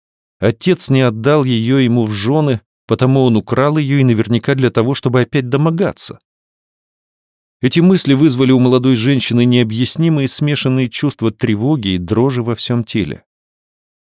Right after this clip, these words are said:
Она вдруг в малейших подробностях вспомнила их последнюю интимную близость два года назад на жёстком диванчике, и её щёки запылали. Следующая мысль, накрывшая её, была дерзкой и жуткой.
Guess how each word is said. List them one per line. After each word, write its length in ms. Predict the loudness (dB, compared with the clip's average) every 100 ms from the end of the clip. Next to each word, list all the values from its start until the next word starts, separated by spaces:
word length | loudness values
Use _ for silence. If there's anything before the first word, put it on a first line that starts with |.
| _
Она 180 | -4 -4
вдруг 260 | -2 -2 -2
в 80 | -2
малейших 540 | 0 0 -2 -4 -6
подробностях 680 | -6 -2 -2 -2 -4 -4 -6
вспомнила 460 | -4 -2 0 0
их 160 | -2 -4
последнюю 580 | -6 -4 -4 -2 -2 -2
интимную 500 | -4 -2 -2 0 0
близость 500 | -2 -2 0 -2 -2
два 220 | -2 0
года 260 | 0 0 0
назад 480 | -2 -2 -4 -4 -14 _ _ -2
на 140 | 0
жёстком 380 | 2 0 0 0
диванчике, 840 | 2 2 2 2 -4 -12 -14 -16 -18 _
и 100 | -6
её 200 | -2 -2
щёки 340 | -4 -4 -4
запылали. 800 | -4 -6 -4 -2 -2 -2 -4 -12 _ _ _ _ _ _ _ _ _ _ _ _ _
Следующая 680 | -4 2 2 2 0 2 2
мысль, 340 | 2 2 0
накрывшая 580 | -2 0 -2 -2 0 0
её, 320 | 0 0 0
была 240 | 2 2 0
дерзкой 480 | 0 -2 -2 -4
и 140 | -2 -4
жуткой. 720 | -2 -2 -2 -4 -12 -14